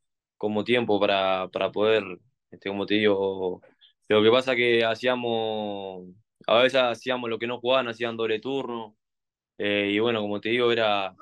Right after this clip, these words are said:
estaba muy, muy bueno, estábamos, eh, concentrando, pero siempre, siempre activando lo, lo que era, bueno, el entrenamiento del cuerpo y obviamente concentrado en el partido que se venía.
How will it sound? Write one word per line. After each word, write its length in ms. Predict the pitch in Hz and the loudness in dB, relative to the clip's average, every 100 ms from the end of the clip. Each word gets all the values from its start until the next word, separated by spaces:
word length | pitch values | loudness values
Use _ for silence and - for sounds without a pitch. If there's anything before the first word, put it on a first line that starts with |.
| - - | -20 -10
estaba 280 | - 131 123 | -2 0 0
muy, 280 | 127 123 | -2 -4
muy 180 | 113 120 | -4 -2
bueno, 300 | 117 139 123 | 0 0 -2
estábamos, 640 | 110 123 117 110 107 104 101 | -2 -2 -2 -4 -4 -6 -6
eh, 140 | 101 | -8
concentrando, 600 | - 107 113 110 135 143 | -6 -4 -4 0 2 2
pero 300 | 120 117 110 | 2 2 2
siempre, 580 | 107 120 120 117 107 98 _ _ _ _ _ | 0 -4 0 0 0 -2 _ _ _ _ _
siempre 480 | _ - 117 113 110 | _ -6 -2 2 2
activando 680 | 107 101 110 120 120 110 107 | 2 -2 -4 -2 -2 -4 -4
lo, 140 | 104 104 98 95 90 95 - | -6 -8 -12 -16 -18 -14 -2
lo 120 | 104 | 2
que 80 | 107 | 4
era, 120 | 110 | 6
bueno, 240 | 110 107 101 | 6 4 0
el 160 | 101 | -2
entrenamiento 540 | 104 101 101 113 117 107 | -4 -2 -2 -2 0 0
del 180 | 104 101 | 0 -2
cuerpo 300 | 127 131 131 | -2 0 -2
y 100 | 110 | 0
obviamente 480 | 110 107 120 123 113 | -2 -2 -6 -8 -8
concentrado 460 | 104 101 107 117 | -10 -6 -2 -2
en 80 | 110 | -2
el 60 | 101 | -6
partido 300 | 98 110 101 | -6 -4 -4
que 60 | |
se 100 | 95 | -4
venía. 220 | 101 113 | -6 -6